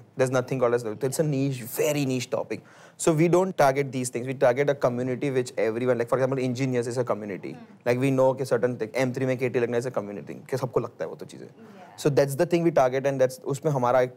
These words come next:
Speaker 1: टेक दे देते हैं कि this is what we think around it, and we just have a, like, हमारा फनी पता नहीं कितना होता है, but we always target relatability, और उसके बाद हम लोग फनी अपने आप, because अगर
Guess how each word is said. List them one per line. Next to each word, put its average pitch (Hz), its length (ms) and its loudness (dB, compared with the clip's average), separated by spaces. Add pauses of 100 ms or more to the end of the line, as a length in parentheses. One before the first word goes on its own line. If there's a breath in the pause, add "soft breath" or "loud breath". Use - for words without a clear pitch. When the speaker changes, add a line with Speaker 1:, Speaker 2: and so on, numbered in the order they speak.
(140)
Speaker 1:
टेक 113 160 0
दे 120 80 -2
देते 117 200 -2
हैं 120 80 -2
कि 123 160 -4 (100)
this 120 140 -8
is 113 40 -14
what 113 160 2
we 107 80 -6 (120)
think 113 160 -6
around 107 320 -4
it, 101 100 -2
and 107 220 -8 (160)
we 151 120 2 (100)
just 165 120 -2
have 160 160 0
a, 170 100 2 (140)
like, 160 240 0 (400 loud breath)
हमारा 165 340 4
फनी 196 640 0
पता 185 220 4
नहीं 196 100 0
कितना 165 180 0
होता 160 120 2
है, 175 60 2
but 165 80 -2
we 170 140 4
always 160 180 2
target 170 220 0
relatability, 131 540 2
और 139 80 6
उसके 135 200 -2
बाद 143 120 6
हम 139 100 2
लोग 143 140 -4
फनी 139 200 2
अपने 131 220 2
आप, 123 100 2
because 165 240 2
अगर 160 160 4